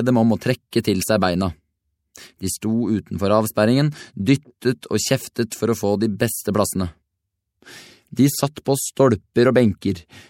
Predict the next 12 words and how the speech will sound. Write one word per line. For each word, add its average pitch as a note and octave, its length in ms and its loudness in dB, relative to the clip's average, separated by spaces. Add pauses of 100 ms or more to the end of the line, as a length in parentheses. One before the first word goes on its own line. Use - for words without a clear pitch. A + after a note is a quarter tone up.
(160)
murer A2+ 640 2
og A#2 200 2
fremspring. G#2+ 680 0 (720)
Det G2+ 80 -6
var - 240 -4
til G#2+ 320 0
og B2 80 4
med A2+ 240 2
en A2 200 2
som A2+ 140 -2
hadde A#2 160 0
fått - 180 -10